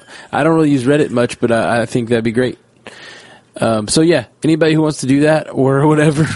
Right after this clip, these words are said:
let us know. We're, we're, we're down to just be members of all these things. Um, all right, guys. We are the Marvel Cinematic Universe Podcast. Hit us up at M C U cast dot com or at M C U cast on all the social medias.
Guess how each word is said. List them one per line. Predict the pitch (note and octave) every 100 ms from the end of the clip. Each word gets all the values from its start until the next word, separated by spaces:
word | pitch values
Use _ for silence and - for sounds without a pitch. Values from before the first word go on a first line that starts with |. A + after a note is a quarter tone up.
| - -
let | C#3
us | D3 -
know. | C3 C#3
We're, | C3 C3
we're, | A2+ C3 B2
we're | B2+
down | C3+ C3+ C3
to |
just | A#2 C3+ A#2+
be | A#2 A#2+
members | A2+ A#2+ A2 G#2+ A2
of | G2+ - -
all | A2+
these | A2+ A2
things. | A2 A2 - - - -
Um, | - B2+ B2 A#2 _ -
all | E3+
right, | C3+
guys. | B2 A#2 - _ _ _ _ -
We | B2+ E3
are | C#3+
the |
Marvel | C#3 C#3 C3+
Cinematic | - C#3 C3 C3
Universe | C#3 C3
Podcast. | - C#3 C3+ C#3 B2 -
Hit | C#3+
us | C#3
up |
at | C3+
M | C#3
C | C3+ D3+
U |
cast | C#3+ C#3 -
dot | G#2+
com | D3 C#3 C3+
or | -
at | D3+ C3+
M | C#3+
C | D3+
U | C#3+
cast | D3 C3
on | C#3
all | - C3+
the |
social | - C#3 - C3+
medias. | C#3 C#3 B2+